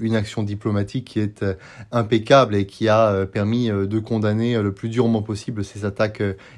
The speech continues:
ignobles. Le président de la République, euh, met tout en œuvre pour éviter toute forme d'importation du conflit, euh, sur le sol, euh, national.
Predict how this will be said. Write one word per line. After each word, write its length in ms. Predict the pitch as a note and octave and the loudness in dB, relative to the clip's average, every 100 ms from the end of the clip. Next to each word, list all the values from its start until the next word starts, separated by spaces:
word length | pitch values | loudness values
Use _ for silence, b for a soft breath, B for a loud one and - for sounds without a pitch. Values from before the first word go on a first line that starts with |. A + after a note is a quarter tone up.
| - | -8
ignobles. 480 | B2 B2+ D3+ A#2 G2+ B B - | -2 4 4 4 -4 B B -16
Le 40 | |
président 240 | - G2+ | -8 -2
de 60 | G#2+ | 2
la 60 | G2 | 2
République, 360 | F#2 A#2+ C3 | 0 -4 -2
euh, 80 | G#2+ | 0
met 160 | G2+ A#2 | 0 0
tout 240 | C3 B2 | -2 0
en 140 | A#2+ | 2
œuvre 260 | B2 C#3 G2+ | 2 2 -2
pour 200 | F#2+ A2+ | -2 0
éviter 340 | A2 A2+ C3 | 0 0 -4
toute 240 | C3 F3 - | -2 -6 -2
forme 280 | - C3+ A2+ | 0 2 0
d'importation 560 | G#2 G#2+ - G2+ A2+ | -2 -4 -10 -8 -8
du 120 | G#2 | -8
conflit, 420 | G2 G2 - A#2+ G#2+ | -10 -14 -14 -6 -4
euh, 220 | F#2+ F#2+ | -4 -6
sur 260 | - - | -8 -6
le 80 | G2+ | -6
sol, 340 | G2 - G#2+ G2+ | -4 -4 -2 -2
euh, 280 | G2 F#2+ | -2 -4
national. 580 | G2 G2+ - B2+ B2+ G2+ | -4 -6 -6 -4 -2 -4